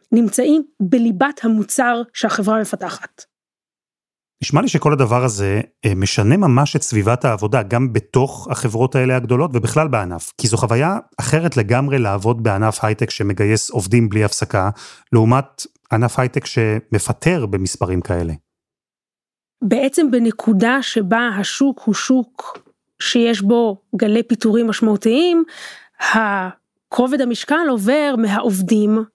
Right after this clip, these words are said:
Speaker 1: למעסיקים. אם קודם העובדים יכלו לבחור מבופה של הצעות עבודה אינסופי,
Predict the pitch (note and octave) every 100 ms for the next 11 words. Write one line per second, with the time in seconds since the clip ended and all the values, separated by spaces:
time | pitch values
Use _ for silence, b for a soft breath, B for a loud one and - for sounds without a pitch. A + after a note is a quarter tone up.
0 | - A3 A3 G#3 A#3+ - F#4+ A3+ - -
1 | A#3 D4 D#4+ D4+ B3 G3+ C#4 D#4 C4 B3
2 | B3 D4 C#4 A3 C4 D4 C#4+ B3+ B3+ G3+
3 | C4 - D#4+ E4 D#4 C4+ - B3 C#4+ C4+
4 | A#3+ B3+ C4+ C4 C4 B3+ C4+ - A3